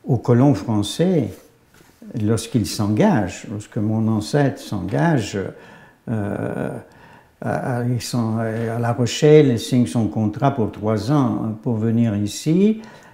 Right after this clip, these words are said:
Euh, est-ce qu'il a le sentiment qu'il est en train de, de fonder, euh, quelque chose ? Non, il venait pour une compagnie et, euh, elle avait des affaires, euh, ici, c'est, c'était ça. Mais alors, posons, regardons ça d'une, d'une façon, je dirais, euh,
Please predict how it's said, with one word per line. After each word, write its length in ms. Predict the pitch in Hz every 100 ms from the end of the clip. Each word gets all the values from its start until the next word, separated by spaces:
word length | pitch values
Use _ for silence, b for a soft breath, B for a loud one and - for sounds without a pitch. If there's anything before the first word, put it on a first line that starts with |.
| -
Euh, 280 | 120 117 117
est-ce 180 | 110
qu'il 160 | - 123
a 100 | 120
le 120 | 110
sentiment 520 | 107 110 98 107 135
qu'il 160 | 165 135
est 140 | 110
en 120 | 110 98
train 180 | 135
de, 220 | 120 101 98
de 160 | 104
fonder, 580 | 104 120 107 104 131 120
euh, 240 | 104 98
quelque 300 | 90 107 95
chose ? 280 | 110 208 120
Non, 280 | 98 180 78 B B -
il 140 | 117
venait 260 | 104 113 135
pour 200 | 117 113
une 100 | 104
compagnie 800 | 117 104 107 104 120 156 190 165
et, 380 | 110 104 120 113
euh, 180 | 104 98 B B B B
elle 320 | - 117 110
avait 520 | 107 98 98 110 107 123
des 300 | 104 104 98
affaires, 640 | 90 - 107 110 127 107
euh, 1080 | 104 104 - 95 101 - - - - - -
ici, 400 | 135 - 208 117
c'est, 320 | 104 123 110 113
c'était 360 | - 131 117
ça. 200 | - - - B B -
Mais 80 | 147
alors, 320 | 214 170 - 269 269 196 - -
posons, 460 | 165 143 160 165 175
regardons 420 | 151 160 135 127
ça 200 | - 160
d'une, 260 | 127 107
d'une 180 | 104 107
façon, 420 | 104 110 - 135
je 120 | 113 110
dirais, 580 | 92 101 98 113 107
euh, 100 | 95